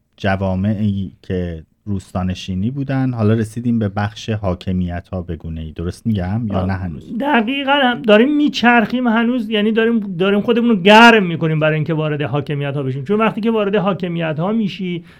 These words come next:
Speaker 2: تجزیه تحلیل‌های بسیار، بسیار پی-، بهتر بگم پیش نیازا، پیش زیرسازی‌های بسیار متنوعی می‌خواد که الان یکی یکی داریم می‌سازیم اونا رو.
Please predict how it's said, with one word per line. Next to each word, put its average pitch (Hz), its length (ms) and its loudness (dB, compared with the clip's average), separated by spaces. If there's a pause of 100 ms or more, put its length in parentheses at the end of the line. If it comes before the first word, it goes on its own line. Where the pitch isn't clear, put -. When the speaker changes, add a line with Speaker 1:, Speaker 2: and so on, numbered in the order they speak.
(120)
Speaker 2:
تجزیه 175 580 2
تحلیل‌های 170 640 -2
بسیار، 190 420 -2
بسیار 190 280 -2
پی-، 175 340 -6 (1200)
بهتر 196 500 4
بگم 226 240 4
پیش - 360 -4
نیازا، 170 480 0
پیش 160 320 -6
زیرسازی‌های 175 960 2
بسیار 202 300 0
متنوعی 185 560 0
می‌خواد 214 320 0
که 208 120 -2
الان 208 160 2
یکی 196 320 4
یکی 180 180 0
داریم 196 240 2
می‌سازیم 156 500 0
اونا 127 180 -4
رو. 131 100 -6